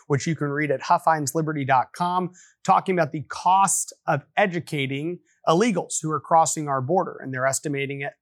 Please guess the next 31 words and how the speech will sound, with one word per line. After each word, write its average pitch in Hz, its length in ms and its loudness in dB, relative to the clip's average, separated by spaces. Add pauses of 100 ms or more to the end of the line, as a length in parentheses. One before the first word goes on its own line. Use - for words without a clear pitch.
well 135 460 -2
over 131 360 -6
six - 460 -6
point - 340 -6
six - 360 -8
billion 143 800 -6 (120)
dollars - 840 0 (800)
this 131 240 0
year. 104 180 -8 (960)
And 156 140 4
that 254 140 6
is 262 320 -6 (260)
an 214 140 2
insanely 208 840 -2
high 185 240 2
number. 185 320 0
Just 185 240 -4
to 247 100 -2
tell 240 300 4
you, 185 460 0
to 170 220 0
kind 180 220 0
of - 80 -10
put 196 160 -4
in 185 140 -2
perspective, 147 760 -2 (340)
the 151 80 4
Texas 240 360 0
House 170 360 2
and 156 140 -4
Senate 151 380 -4